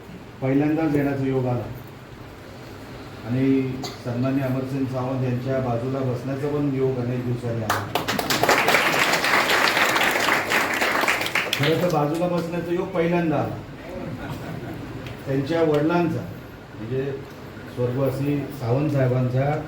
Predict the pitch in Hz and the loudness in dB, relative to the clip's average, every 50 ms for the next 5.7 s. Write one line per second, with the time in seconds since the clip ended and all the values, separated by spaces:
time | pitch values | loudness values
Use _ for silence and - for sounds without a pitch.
0 | - - - - - - - - - - - - - - - - - - 113 120 | -8 -12 -14 -14 -14 -14 -14 -14 -14 -14 -14 -14 -14 -14 -14 -14 -10 -2 2 2
1 | 127 131 147 160 - 156 156 147 165 156 160 160 160 - 160 160 160 160 165 160 | 4 6 4 4 4 2 0 0 0 2 2 2 2 4 4 2 2 2 0 2
2 | 160 156 147 147 147 - 165 170 160 - 156 156 143 131 156 151 160 160 165 165 | 4 4 4 4 4 2 0 0 0 2 2 0 2 0 -2 -2 -2 -2 -2 0
3 | 165 156 131 - - 107 104 - - - - - - - - - - - - - | 0 0 0 -2 -4 -8 -10 -10 -12 -14 -14 -14 -14 -14 -14 -14 -12 -10 -8 -8
4 | - - - - - - - - - - - - 143 143 147 170 170 180 180 170 | -8 -8 -12 -10 -4 -4 -4 -4 -4 -4 0 2 2 4 4 4 4 4 4 4
5 | 165 165 170 - - 160 143 143 139 - - - - | 4 2 2 2 2 2 2 2 2 2 2 0 0